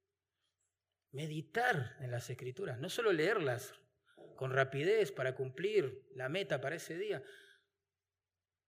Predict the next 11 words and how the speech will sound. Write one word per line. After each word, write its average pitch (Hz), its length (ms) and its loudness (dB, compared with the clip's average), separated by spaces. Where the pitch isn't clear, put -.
Tenemos 175 340 -6
que 143 120 2
aprender 127 800 0
a 120 60 -14
quedarnos 151 460 -2
quietos - 800 0
en 131 100 -2
la 120 120 0
presencia 120 500 -2
de 110 100 -6
Dios 117 360 -10